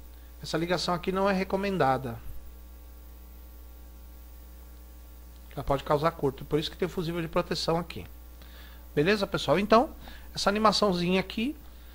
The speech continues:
é bastante interessante, que através dela você você aprende como funcionam os, o, as ligações do interruptor paralelo, né? As várias ligações.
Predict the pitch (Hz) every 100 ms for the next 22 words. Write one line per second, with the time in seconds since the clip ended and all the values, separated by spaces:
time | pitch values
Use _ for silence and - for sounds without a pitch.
0 | - - 151 156 156 185 - 214 196 202
1 | 202 - 196 208 196 180 151 160 165 160
2 | - 160 180 - - - - - - -
3 | - - - - - - - - - -
4 | - - - - - 151 175 180 - 220
5 | 180 185 185 196 190 202 - 175 180 151
6 | - - - 160 165 151 151 185 180 170
7 | 165 165 165 160 - 165 151 170 196 151
8 | 110 104 117 156 196 - - 135 127 139
9 | 139 123 143 147 - 226 254 -